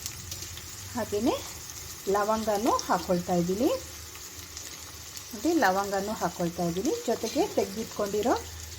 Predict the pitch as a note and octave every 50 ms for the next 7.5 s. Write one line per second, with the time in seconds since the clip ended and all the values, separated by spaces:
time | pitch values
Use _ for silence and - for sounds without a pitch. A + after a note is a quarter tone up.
0 | - - - - - - - - - - - - - - - A#3+ A#3+ B3 A#3 A#3+
1 | B3 G3+ F#3+ G3 G#3+ D4+ B4+ B4+ - - - - - - - G3+ F3 F3+ - -
2 | - F#3 F3+ F3+ F#3+ F3+ F3 E3+ F#3 F#3 A3+ D#4 A#4+ F#4 F4+ - - - - -
3 | - - A3+ A3 A3 A3 - - - F4 F4 - - A3+ F#3 F#3 F#3 F#3 F#3+ G3
4 | G#3 A3+ A#3+ G#4 B4+ A#4 - - - - - - - - - - - - - -
5 | G#3+ A3 A3+ A3 A3 G#3+ G#3 F3+ - G3 F#3+ F#3+ F#3+ F#3 F3+ F3 F#3 F#3 F#3 F3+
6 | F#3 - E4+ A#4 - - A#3+ G3 G3 G3 F#3+ E3+ - - F3+ F3 E3+ D#3+ - E3+
7 | E3 D#3+ D#3+ F3 F3 E3+ E3+ E3 E3 G3+